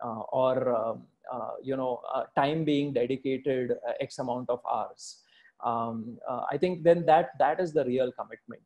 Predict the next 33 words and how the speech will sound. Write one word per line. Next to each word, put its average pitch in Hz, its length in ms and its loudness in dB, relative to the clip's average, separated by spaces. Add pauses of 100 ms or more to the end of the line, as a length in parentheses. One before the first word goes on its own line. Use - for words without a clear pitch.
making 147 360 -6
sure 139 520 2
that 123 380 2 (420)
the 135 80 2
words 143 560 6
match 127 380 -2
the 120 120 0
actions, - 600 -6
right? 127 220 -6
Essentially, 123 420 -6
that's 117 240 -4
what 120 160 -4
you 120 80 -6
want 110 240 -12
to 110 80 -14
see. - 300 -14 (1040)
Um, 123 420 -4
and 160 140 -6
then 165 160 -2
based 185 260 0
on 196 160 2
that, 196 320 2
you 180 160 0 (140)
c-, 151 240 -2
create 180 420 0
new 165 240 -2
means, 185 540 -6 (560)
right? 190 200 -2
And 151 140 -2
then 175 160 0
this 196 220 2
feeds 175 400 0
into 196 520 0